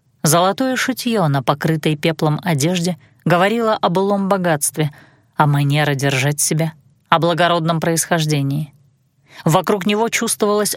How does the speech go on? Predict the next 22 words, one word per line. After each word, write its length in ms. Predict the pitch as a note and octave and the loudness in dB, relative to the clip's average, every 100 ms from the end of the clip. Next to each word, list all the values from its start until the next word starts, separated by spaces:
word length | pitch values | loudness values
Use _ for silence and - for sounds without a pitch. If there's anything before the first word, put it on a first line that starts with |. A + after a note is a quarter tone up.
| - | 0
аура 360 | G3+ G3 G3+ | 2 2 0
силы, 560 | G3 - - F#3+ D3 C#3 | -2 -2 -2 0 2 2
но 260 | C#3+ D3 | 0 0
вместе 420 | C3+ C#3 C#3+ - D3+ | 0 0 0 -2 -2
с 100 | - | -2
тем 180 | F3 | 0
я 180 | E3 D3 | 0 2
не 180 | C#3+ C#3+ | 2 0
видел, 360 | F3 F3 D3 C#3+ | 0 -2 -2 -4
чтобы 320 | - - E3 D#3 | -6 -2 0 2
он 140 | D3+ | 0
каким-либо 440 | D#3 D#3+ D#3 D3+ | -2 0 0 2
образом 520 | D#3 D#3+ D#3 D#3+ D#3+ D3 | 2 2 2 0 0 0
контролировал 720 | D#3 D3+ D#3 D#3+ E3 E3 F3 | 0 0 0 2 0 0 0
нити. 520 | F3+ F#3 D3 - F3+ _ _ _ _ _ _ _ _ _ | -2 -2 -2 -6 -8 _ _ _ _ _ _ _ _ _
«Я 320 | D#3+ D3+ F3+ F#3+ | 0 2 2 2
знаю 600 | F3 F#3+ G3 F3 D3 C#3 | 0 0 0 0 0 -2
тебя». 600 | - - C3+ B2+ C#3 A#2 - _ _ _ _ _ _ _ _ _ _ | -4 -2 -2 0 0 -2 -10 _ _ _ _ _ _ _ _ _ _
Чужак 360 | - F#3 B3 C4+ | 0 2 2 0
смотрел 440 | C4 B3 F#3+ F3+ | -2 -2 0 0
на 60 | F#3 | 0
меня. 300 | F#3 F#3 F#3+ | -2 -2 -4